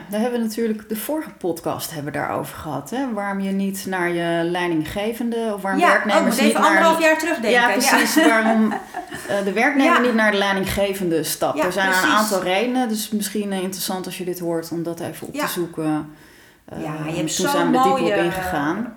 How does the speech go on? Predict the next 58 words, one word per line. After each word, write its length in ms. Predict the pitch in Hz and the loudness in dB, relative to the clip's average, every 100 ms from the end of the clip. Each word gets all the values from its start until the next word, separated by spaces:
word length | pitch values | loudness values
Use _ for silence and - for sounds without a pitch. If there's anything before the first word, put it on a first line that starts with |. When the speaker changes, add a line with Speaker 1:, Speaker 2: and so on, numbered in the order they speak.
| - | -8
Speaker 2:
als 160 | 202 | -8
leidinggevende 600 | 208 208 208 226 247 247 202 | 0 0 0 -2 -4 -2 -4
heb 100 | - | -6
je 80 | |
zo'n 400 | 202 - 240 233 | -10 0 0 0
gunstige 760 | 208 - 285 339 339 - 262 240 | -4 -4 -2 0 -2 -6 -8 -8
positie 600 | 226 202 - 254 - 175 | -8 -10 -8 -8 -8 -10
om 100 | 180 | -8
daar 200 | 185 185 | -6 -6
iets 100 | 190 | -4
aan 60 | 214 | -2
Speaker 1:
Ja. 180 | 214 185 | 0 0
Speaker 2:
te 60 | |
doen. 160 | 214 175 - - - - - | -2 -4 -10 -20 -20 -20 -16
Ja, 140 | - 196 | 0 0
als 100 | 208 | 2
leidinggevende 920 | 220 214 220 269 285 - 185 185 - - | 2 2 0 0 0 0 -2 -2 -4 -8
heb 240 | 214 240 | -4 -4
je 140 | - 240 | -4 -2
ook 220 | 294 330 | -2 -2
gewoon 300 | 254 202 185 | -2 -2 -2
anderhalf 440 | 190 190 180 180 | -4 -4 -4 -2
jaar 140 | 185 180 | -4 -6
geleden 420 | 190 175 170 175 | -2 -2 -2 -4
moeten 240 | 185 180 | -6 -8
omschakelen, 680 | - 180 - 165 151 156 170 | -8 -6 -8 -6 -6 -6 -4
hè? 60 | 214 | 0
Speaker 1:
Oh, 60 | |
Speaker 2:
Dus 100 | 254 147 | 0 2
Speaker 1:
ja. 120 | 175 | 0
Speaker 2:
het 260 | 123 - | 0 -6
zijn 160 | - 240 | -2 2
ook 140 | 294 | 2
gewoon 200 | 277 233 | 2 0
mensen. 500 | 202 175 175 180 311 | 0 -2 -2 0 0
Speaker 1:
Absoluut, 220 | 339 - - | 0 -2 -8
ja. 240 | - 202 269 | -4 0 2
Speaker 2:
En 60 | |
die 180 | 262 254 | 2 4
moesten 300 | 285 277 - | 4 4 2
ook 120 | 330 349 | 2 2
opeens 320 | - 240 - | 2 2 2
voor 120 | 240 | 0
een 80 | 226 | 0
scherm 380 | - 196 202 226 | 0 0 0 -2
en 120 | 214 | -4
geef 320 | - 226 240 | -2 -2 0
maar 120 | 220 | 2
Speaker 1:
Ja. 60 | 233 | 2
Speaker 2:
eens 100 | - | 0
leiding 500 | 185 220 277 214 208 | 0 2 2 0 0
aan 120 | 185 | -2
mensen 320 | 190 202 202 | -2 -4 -6
Speaker 1:
Via 180 | 185 196 | -6 -2
Speaker 2:
via 220 | 214 190 165 | 2 2 2
Speaker 1:
een 60 | |
scherm. 400 | - 208 185 160 | 2 2 2 4
Speaker 2:
online. 440 | 262 233 160 180 | 4 4 2 0